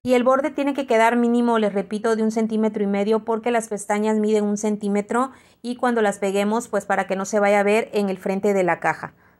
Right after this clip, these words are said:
Aquí voy a ir marcando en todo alrededor de la caja para hacer las líneas antes de cortarlas y también ahorita mostrarles cómo es que lo deben de hacer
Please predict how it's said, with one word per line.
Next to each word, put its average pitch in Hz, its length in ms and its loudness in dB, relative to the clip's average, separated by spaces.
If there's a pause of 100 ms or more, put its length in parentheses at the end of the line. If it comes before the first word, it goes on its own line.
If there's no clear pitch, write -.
(600)
Aquí 269 400 0
voy 262 200 4
a 262 80 6
ir 254 160 2
marcando 247 680 2
en 247 300 2
todo 233 180 2
alrededor 214 540 4
de 214 120 2
la 220 180 2
caja 220 420 0
para 190 180 2
hacer 208 240 -2
las 208 180 2
líneas 214 460 0
antes 208 300 0
de 208 120 0
cortarlas 220 680 2 (280)
y 240 140 -8
también 226 400 2
ahorita 214 380 0
mostrarles 208 760 0
cómo 220 300 -2
es 220 160 -2
que 226 80 -2
lo 208 80 2
deben 208 260 2
de 208 80 2
hacer 220 360 0